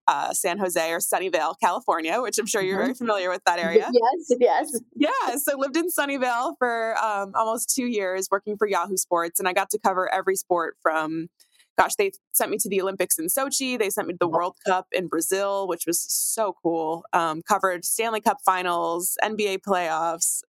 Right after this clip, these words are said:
Speaker 1: M L B playoffs, um, the Super Bowl, covered so many big events for them, which was just an incredible experience. And it really got me kind of into other sports that I probably wouldn't have covered otherwise. So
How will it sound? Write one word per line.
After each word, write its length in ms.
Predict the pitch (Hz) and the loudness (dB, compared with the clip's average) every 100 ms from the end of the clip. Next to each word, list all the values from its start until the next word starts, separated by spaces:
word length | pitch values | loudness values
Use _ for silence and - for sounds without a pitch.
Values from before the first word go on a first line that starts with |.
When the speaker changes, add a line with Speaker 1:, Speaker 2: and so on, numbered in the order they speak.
| - | 0
Speaker 1:
M 120 | 233 | 0
L 160 | 233 214 | 2 -2
B 140 | 202 | -2
playoffs, 800 | 185 202 185 175 165 160 165 - - | 0 2 2 0 -2 -2 -2 -4 0
um, 360 | 170 160 156 160 | 0 2 0 0
the 100 | 175 | -2
Super 340 | - 247 220 | 0 2 2
Bowl, 460 | 202 190 180 170 - _ - _ _ - | 2 2 0 -2 -8 _ -20 _ _ 0
covered 240 | 226 220 | 2 2
so 340 | - - 214 220 | 0 -2 -2 -2
many 200 | 220 202 | -2 0
big 160 | 190 | 0
events 340 | 185 165 165 - | 0 0 -2 -2
for 140 | 185 | 0
them, 240 | 165 160 | 0 -2
which 160 | 151 - | -4 -2
was 140 | 190 | -2
just 300 | - 175 - - | -2 -4 -4 -2
an 100 | 180 | -2
incredible 480 | 160 - 160 165 165 | -2 -2 0 0 -2
experience. 520 | - - 160 165 165 | -2 -2 -2 -2 -2
And 100 | 240 | -2
it 60 | - | 0
really 180 | 440 | -2
got 240 | 254 233 226 | 0 -2 -2
me 260 | 226 208 | -4 -4
kind 240 | 202 214 202 | -4 -2 0
of 220 | 190 190 - _ _ _ _ - | -2 -4 -10 _ _ _ _ 0
into 320 | 254 262 269 | 0 0 0
other 200 | 226 226 | 0 0
sports 460 | 220 - 202 190 - | -2 0 0 0 0
that 100 | 196 | 0
I 80 | 180 | 0
probably 420 | - 180 185 190 | 2 2 4 0
wouldn't 300 | 180 170 170 | 2 -2 0
have 160 | 185 - | -2 0
covered 280 | 185 170 | 0 0
otherwise. 560 | 156 160 185 202 254 - | 0 0 0 0 -2 -2
So 300 | 202 170 160 | 0 -2 -4